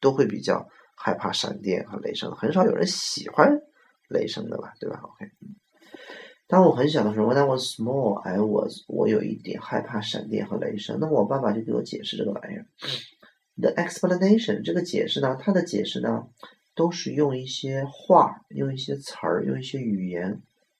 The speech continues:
that，箭头箭到三十九个空上。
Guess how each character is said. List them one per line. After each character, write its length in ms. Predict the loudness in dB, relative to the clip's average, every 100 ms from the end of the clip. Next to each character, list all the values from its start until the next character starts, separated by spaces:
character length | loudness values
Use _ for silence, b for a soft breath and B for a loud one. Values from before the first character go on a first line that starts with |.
| -2
that， 360 | 4 4 2 -8 _ _ _ _ _ _ -20 -6
箭 180 | -4 -4
头 120 | -4
箭 120 | -4
到 80 | -6
三 200 | -6 -6
十 80 | -4
九 80 |
个 60 | -6
空 200 | -8 -12
上。 140 | -12